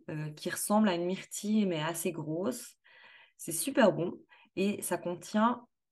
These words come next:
une grande dose d'antioxydants. L'acaille berry, tu peux la retrouver aussi en poudre comme complément alimentaire dans certaines marques. Tu peux rajouter, euh, dans ton yogourt, ton Bircher, euh,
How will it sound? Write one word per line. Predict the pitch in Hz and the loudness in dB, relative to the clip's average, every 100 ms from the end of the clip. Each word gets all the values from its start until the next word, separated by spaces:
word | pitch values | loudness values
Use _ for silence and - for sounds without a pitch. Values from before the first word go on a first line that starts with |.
| _ _ 160 | _ _ -8
une | 165 | -4
grande | 160 180 170 220 262 214 160 156 | 2 2 6 6 6 4 2 2
dose | 208 240 190 | 6 6 4
d'antioxydants. | 180 190 208 202 - 160 143 - - _ - - - - - _ - | 0 -2 -4 -4 -4 -4 -4 -6 -16 _ -20 -18 -16 -18 -20 _ -8
L'acaille | 160 160 160 214 226 247 | -2 0 6 6 8 8
berry, | 202 202 208 294 | 8 4 4 0
tu | - | -2
peux | - | -2
la | 185 | -2
retrouver | - 208 226 | -2 0 2
aussi | 226 - 240 | 2 0 -2
en | - 175 165 - - | -2 -2 -2 -6 -2
poudre | 240 277 226 175 175 - | 4 6 6 4 0 0
comme | - 165 160 | 0 0 2
complément | 226 240 233 208 | 2 4 6 6
alimentaire | 196 185 175 180 196 226 226 - | 6 2 0 0 2 2 0 -8
dans | 156 156 | -10 -8
certaines | - - - 165 | -6 -2 0 0
marques. | 151 - 233 - - - | 2 2 2 0 -12 -16
Tu | - - - - _ _ | -18 -18 -18 -18 _ _
peux | 185 | 4
rajouter, | 180 165 160 - 190 175 | 4 4 0 2 4 6
euh, | 160 | 4
dans | 160 156 156 | 0 -2 -4
ton | 156 165 | -6 -4
yogourt, | 160 156 190 196 - | -2 2 4 4 0
ton | - | -4
Bircher, | 165 156 151 - 190 196 196 196 | -2 -2 -2 2 4 6 4 2
euh, | 170 156 | 0 -4